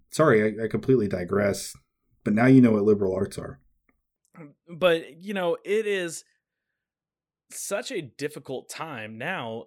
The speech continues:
Speaker 2: especially because people are trying to go back to school and they're trying to live their lives.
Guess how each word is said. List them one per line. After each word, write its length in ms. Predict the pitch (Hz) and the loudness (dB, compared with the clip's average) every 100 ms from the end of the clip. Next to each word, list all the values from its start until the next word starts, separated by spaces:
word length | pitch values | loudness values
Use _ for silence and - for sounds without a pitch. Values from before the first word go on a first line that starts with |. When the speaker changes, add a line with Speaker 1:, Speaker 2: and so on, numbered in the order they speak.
| - | -16
Speaker 2:
especially 520 | 120 - 165 - 127 | -16 -12 -12 -12 -14
because 300 | 107 117 107 | -16 -16 -14
people 280 | 143 180 226 | -12 -10 -10
are 60 | |
trying 240 | 208 180 165 | -10 -10 -8
to 60 | 135 | -6
go 140 | 123 | -6
back 340 | 110 107 123 | -6 -10 -10
to 80 | 226 | -12
school 500 | - - 95 98 151 _ _ _ _ _ _ _ 131 | -14 -12 -10 -10 -12 _ _ _ _ _ _ _ -8
and 220 | 131 123 | -6 -4
they're 140 | 113 | -6
trying 600 | 107 - 147 175 202 190 | -8 -8 -6 -6 -6 -10
to 640 | 185 160 143 127 120 117 - _ _ _ _ _ _ _ _ _ | -10 -8 -6 -6 -6 -8 -12 _ _ _ _ _ _ _ _ _
live 260 | 110 139 160 | -8 -4 -4
their 140 | 139 | -4
lives. 600 | 110 143 147 104 107 - | -6 -6 -6 -6 -8 -12